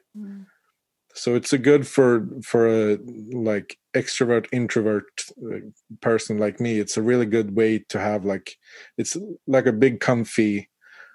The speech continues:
Speaker 2: like, room where we all can sit and just play music, and we don't have to talk about it. Just play it.
Speaker 1: Do you feel that the music that you're playing together is a conversation?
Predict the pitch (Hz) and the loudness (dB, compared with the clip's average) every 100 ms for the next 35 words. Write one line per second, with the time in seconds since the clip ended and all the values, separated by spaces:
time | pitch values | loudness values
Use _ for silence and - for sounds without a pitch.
0 | _ _ 110 95 117 123 101 101 104 104 | _ _ -2 2 4 4 4 2 4 4
1 | 107 101 104 101 - 107 - - 104 95 | 2 0 -2 -2 0 0 0 -8 -6 -6
2 | 90 104 101 - 107 101 104 110 - 69 | -6 -6 -6 -6 -4 -2 -2 -2 -2 -6
3 | - 98 104 113 107 104 90 - 107 - | -6 -6 -4 -2 -2 -4 -6 -6 -6 -4
4 | 80 78 - - _ _ 92 - - 175 | -6 -6 -6 -12 _ _ -16 -12 -10 -8
5 | 113 170 _ _ _ _ - 214 220 220 | -10 -14 _ _ _ _ -10 -4 -4 -2
6 | 214 208 214 214 202 190 190 202 190 190 | 0 0 -2 -2 -2 -2 -2 -6 -6 -6
7 | 190 190 180 185 185 180 180 175 175 - | -6 -8 -8 -8 -6 -6 -4 -4 -6 -8
8 | 170 170 165 170 160 165 208 247 | -8 -8 -8 -10 -10 -10 -8 -10